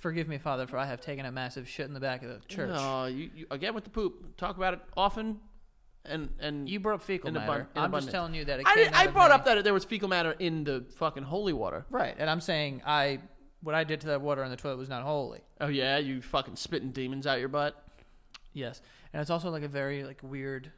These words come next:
Speaker 1: bathroom. There's a lot of statues, and I'm, like, taking a shit, and, like, Saint,
Speaker 2: Uh,
Speaker 1: Saint Francis is
Speaker 2: Saint
Speaker 1: looking at me
Speaker 2: Francis
Speaker 1: and
Speaker 2: is just, like, staring at your dick.
Speaker 1: Yeah, he's just, like,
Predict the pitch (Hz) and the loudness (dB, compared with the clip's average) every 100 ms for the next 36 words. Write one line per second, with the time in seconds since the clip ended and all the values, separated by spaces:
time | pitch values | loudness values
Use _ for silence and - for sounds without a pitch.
0 | - - - - _ _ - - 147 147 | -20 -20 -20 -20 _ _ -20 -18 -8 -2
1 | 139 123 - 127 120 127 135 123 - - | 0 0 -2 2 2 2 -6 -6 -8 -6
2 | 127 127 - 143 147 139 135 123 - 139 | -4 -4 -4 -4 -4 -6 -8 -8 -6 -6
3 | 131 120 - 135 139 143 120 - 151 156 | -6 -8 -6 -6 -6 -8 -10 -4 2 6
4 | 151 139 185 160 - - 135 147 208 196 | 8 6 4 0 -4 -6 -2 -2 -4 -4
5 | 202 185 160 208 208 160 214 175 160 151 | 0 2 2 2 4 2 2 0 0 -4
6 | 151 - 143 - 156 147 147 139 135 135 | -6 -4 -4 -4 -2 0 0 -2 -2 -2
7 | 151 160 170 165 160 170 - 165 | -2 -4 -4 -2 -2 -6 -6 -6